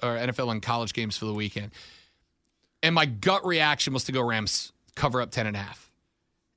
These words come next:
And now, after really deep diving it a little bit more, right, I, I, I think I've talked myself into thinking I probably should have picked the Panthers. I probably should have picked the Panthers to be inside ten because I think there's a lot, and we've done this, I've done this with teams before.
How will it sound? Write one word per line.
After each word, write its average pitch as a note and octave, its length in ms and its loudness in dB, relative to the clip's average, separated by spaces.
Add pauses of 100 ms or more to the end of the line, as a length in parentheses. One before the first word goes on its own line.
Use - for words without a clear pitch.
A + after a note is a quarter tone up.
And C3+ 280 2
now, D3 580 4 (420)
after C#3+ 300 2
really D#3+ 520 4
deep C#3+ 340 -2
diving A#2+ 420 2
it A2 60 0
a A2 40 -2
little A2 220 0
bit G#2+ 140 0
more, G2+ 360 -2 (140)
right, A2+ 400 -2
I, A#2 160 -2
I, A#2 340 -4
I A#2+ 100 -2
think D3+ 220 -2
I've D3 100 0
talked C#3+ 200 0
myself B2+ 340 -2
into A#2+ 300 0
thinking A2+ 500 -2 (120)
I B2 60 4
probably B2 260 0
should B2 140 -2
have A2 80 -6
picked G#2 200 -4 (240)
the G#2+ 100 -4
Panthers. G2+ 440 -8 (140)
I B2 80 0
probably D#3 340 2
should E3 160 0
have C3 60 0
picked D3+ 120 -2
the B2 60 -10
Panthers B2 440 -4 (480)
to D3+ 80 0
be C#3+ 120 4
inside B2 380 0
ten G2+ 320 -2
because B2+ 560 2 (540)
I C3 60 4
think G3+ 200 2
there's G#3 180 4
a F3 60 6
lot, E3 220 6
and D#3+ 240 4
we've F3+ 160 4
done G3+ 180 6
this, F3+ 140 2
I've F3+ 140 4
done E3 140 2
this C#3+ 160 0
with C3 100 -2
teams B2+ 260 0
before. G#2+ 420 -2